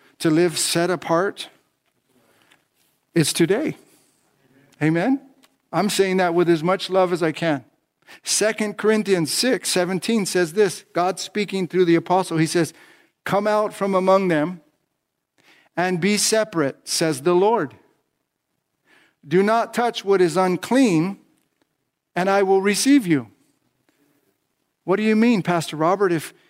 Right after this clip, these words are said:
if, if I've got some areas in my life that aren't perfect, God's not gonna receive me? No, that's not what it means. Keep this in mind.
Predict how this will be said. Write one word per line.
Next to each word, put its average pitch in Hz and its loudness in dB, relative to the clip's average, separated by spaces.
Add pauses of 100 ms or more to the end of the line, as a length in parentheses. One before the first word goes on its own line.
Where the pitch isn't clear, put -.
(140)
if, 156 0
if 175 -2
I've 196 2
got 196 -2
some 185 -4
areas 190 4
in 185 0
my 180 2
life 185 0
that 156 0
aren't 180 -2
perfect, 190 0
God's 175 -2
not 196 -2
gonna 185 -2
receive 180 -2
me? 196 -4
No, 170 2
that's 160 -4
not 175 0
what 170 2
it 165 0
means. 185 0
Keep 180 -6
this 196 0
in 180 -2
mind. 180 -2